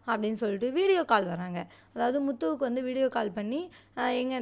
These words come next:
என்னால இன்னைக்கு வர முடியல" அப்படின்னு சொன்னோடனே அவர் எதற்காகன்னு கேட்குறாரு. அத்தை வந்து இந்த மாதிரி கீழே விழுந்துட்டாங்க, so அவங்கள வந்து பிடிச்சுக்கிடுச்சு அவங்களுக்கு, அதனால நான் தான் அவங்கள நல்லபடியா பார்த்துக்கணும், அதனால நான் பார்த்துட்டு இருக்கேன் அப்படின்ற மாதிரி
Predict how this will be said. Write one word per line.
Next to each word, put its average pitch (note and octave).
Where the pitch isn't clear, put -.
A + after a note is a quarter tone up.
என்னால A#3
இன்னைக்கு A3
வர A3
முடியல" A#3
அப்படின்னு G#3
சொன்னோடனே G#3
அவர் B3
எதற்காகன்னு A3
கேட்குறாரு. F#3+
அத்தை -
வந்து C#4+
இந்த C4
மாதிரி A#3+
கீழே D#4+
விழுந்துட்டாங்க, A3
so -
அவங்கள A#3+
வந்து B3
பிடிச்சுக்கிடுச்சு C4
அவங்களுக்கு, F3+
அதனால C4
நான் C#4
தான் D#4
அவங்கள A3+
நல்லபடியா G#3+
பார்த்துக்கணும், G#3+
அதனால C#4
நான் D4+
பார்த்துட்டு B3+
இருக்கேன் A3
அப்படின்ற F#3
மாதிரி F3+